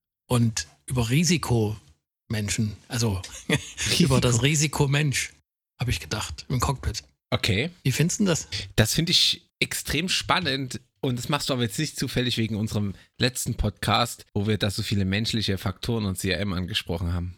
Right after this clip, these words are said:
Speaker 2: oder?
Speaker 1: Naja, im Prinzip kam die Idee dadurch schon mit. Aber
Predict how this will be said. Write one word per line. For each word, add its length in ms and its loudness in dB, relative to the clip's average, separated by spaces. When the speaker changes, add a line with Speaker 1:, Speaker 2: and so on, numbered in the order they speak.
Speaker 2:
oder? 280 -2
Speaker 1:
Naja, 560 2
im 80 0
Prinzip 420 0
kam 220 2
die 160 0
Idee 260 2
dadurch 520 0
schon 240 2
mit. 240 -2
Aber 300 0